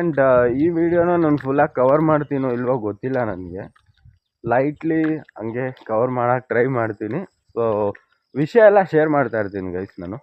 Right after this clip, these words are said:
So ಅಷ್ಟು ಮಾತ್ರ ನೀವು ನೋಡ್ಬೋದು. And ಈ ಗೋಸ್ಟು, ಗಾಸ್ಟು, ಬೂಸ್ಟು ಅಂದ್ಕೊಂಡು ನಿನ್ನೆ ಮೊನ್ನೆಲ್ಲ ನೀವು ನೋಡಿರ್ತೀರ ಆ ವಿಡಿಯೋಲಿ, ಅಂದರೆ ನಾನು ಶೂಟ್ ಮಾಡಿದ್ದು ಹೇಳ್ತಿದ್ದೀನಿ. So ಆ ವಿಡಿಯೋ ನಾನು ಖಂಡಿತವಾಗ್ಲೂ ಹಾಕಿದ್ರೆ ನೀವು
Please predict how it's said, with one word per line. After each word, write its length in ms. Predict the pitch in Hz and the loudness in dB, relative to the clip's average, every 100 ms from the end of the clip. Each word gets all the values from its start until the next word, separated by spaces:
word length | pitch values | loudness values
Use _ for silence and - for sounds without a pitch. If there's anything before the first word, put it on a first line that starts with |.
| _ _ - - | _ _ -18 -10
So 280 | 95 95 | -8 -8
ಅಷ್ಟು 380 | - 67 110 - | -10 -12 -14 -10
ಮಾತ್ರ 240 | 120 117 127 127 | -8 -6 -4 -2
ನೀವು 320 | 120 107 107 | -2 -4 -6
ನೋಡ್ಬೋದು. 640 | 101 101 101 101 101 151 - - - - _ _ - 135 | -6 -6 -8 -8 -8 -8 -12 -18 -20 -20 _ _ -4 0
And 300 | 147 143 147 | 2 2 2
ಈ 140 | 151 | 2
ಗೋಸ್ಟು, 640 | 143 147 156 156 - 160 | 0 2 2 0 -2 -2
ಗಾಸ್ಟು, 500 | 135 135 139 - 151 | 0 0 -2 -4 -6
ಬೂಸ್ಟು 420 | 127 131 147 - 139 | -6 -6 -6 -2 -2
ಅಂದ್ಕೊಂಡು 640 | 131 - - 131 143 147 _ - - - | -2 -2 -2 2 0 0 _ -20 -20 -10
ನಿನ್ನೆ 380 | 120 127 143 143 | -6 -2 0 0
ಮೊನ್ನೆಲ್ಲ 500 | 131 123 120 123 127 | 0 -2 -4 -4 -2
ನೀವು 420 | 123 113 107 92 | -2 -4 -4 -4
ನೋಡಿರ್ತೀರ 520 | 101 120 123 104 107 | -2 -2 -4 -6 -4
ಆ 60 | 92 | -4
ವಿಡಿಯೋಲಿ, 520 | 92 101 101 90 117 | -2 -2 -2 -4 -8
ಅಂದರೆ 400 | 139 - 104 117 | -10 -12 -6 -4
ನಾನು 540 | 120 117 117 107 85 - _ _ _ _ - _ - | -2 -2 -2 -4 -6 -10 _ _ _ _ -20 _ -10
ಶೂಟ್ 280 | - 139 127 | -4 -4 -2
ಮಾಡಿದ್ದು 320 | 113 98 95 | -4 -6 -8
ಹೇಳ್ತಿದ್ದೀನಿ. 760 | 87 87 92 82 87 127 - _ _ _ _ _ - | -8 -10 -14 -12 -12 -14 -16 _ _ _ _ _ -2
So 60 | 139 | 2
ಆ 60 | |
ವಿಡಿಯೋ 420 | 127 160 185 185 | 2 2 4 4
ನಾನು 180 | 170 151 | 4 0
ಖಂಡಿತವಾಗ್ಲೂ 600 | 143 135 156 156 160 151 | -2 0 0 2 0 2
ಹಾಕಿದ್ರೆ 600 | 131 131 143 123 143 160 | 2 0 -2 -2 0 2
ನೀವು 580 | 135 120 107 101 95 80 | 0 -2 -4 -4 -6 -10